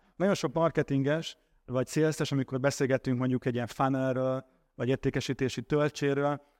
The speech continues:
akkor odáig jut el, hogy vásárlás. De szerintünk a, az a kulcs, hogy mi van a vásárlás után. Hogyan lesz ő visszatérő vásárló? Hogyan, hogyan lesz ő egy elkötelezett, ö, felhasználód, elkötelezett, ö, törzsvásárlód? A mi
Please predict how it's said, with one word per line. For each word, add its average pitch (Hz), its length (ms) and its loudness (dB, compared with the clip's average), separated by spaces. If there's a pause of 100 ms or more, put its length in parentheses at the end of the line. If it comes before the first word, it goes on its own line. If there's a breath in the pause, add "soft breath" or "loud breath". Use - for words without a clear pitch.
(140 soft breath)
akkor 139 320 -2
odáig 135 280 4
jut 127 160 -2
el, 131 60 4
hogy 123 140 0
vásárlás. 120 600 0
De 123 80 -6
szerintünk 156 440 -2
a, 143 440 -2
az 151 180 -4
a 156 60 2
kulcs, 151 280 -2
hogy 151 100 -2
mi 160 80 4
van 147 120 2
a 143 40 2
vásárlás 139 480 0
után. 120 400 -6 (260)
Hogyan 196 220 4
lesz 151 220 2
ő 147 80 -2
visszatérő 131 560 0
vásárló? 120 520 -2
Hogyan, 160 340 2
hogyan 165 260 0
lesz 143 300 -2
ő 139 240 0 (260 soft breath)
egy 143 180 0
elkötelezett, 135 800 2
ö, 131 160 2 (420)
felhasználód, 127 640 2
elkötelezett, 131 720 0
ö, 127 180 0
törzsvásárlód? 120 880 -2 (180)
A - 80 -6
mi 160 260 2